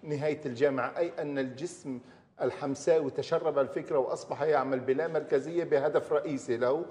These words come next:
وهو، آه، مقاومة الاحتلال الإسرائيلي. الأمر الآخر، يجب دائما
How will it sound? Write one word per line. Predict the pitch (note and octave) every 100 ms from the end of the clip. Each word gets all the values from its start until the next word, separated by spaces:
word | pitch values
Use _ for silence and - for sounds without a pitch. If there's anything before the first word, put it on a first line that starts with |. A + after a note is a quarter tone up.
| - -
وهو، | - C3+ C#3+ D3 D3 D3+ C3
آه، | B2+
مقاومة | B2+ - C#3 C3 -
الاحتلال | - A#2 G#2 G2+
الإسرائيلي. | F#2+ G2 G2 - C3+
الأمر | C3+ G#3+ G#3
الآخر، | - F3+ - C3 C3 - - - - _
يجب | D3 G3 G3+ C#3+
دائما | E3+ D3 C3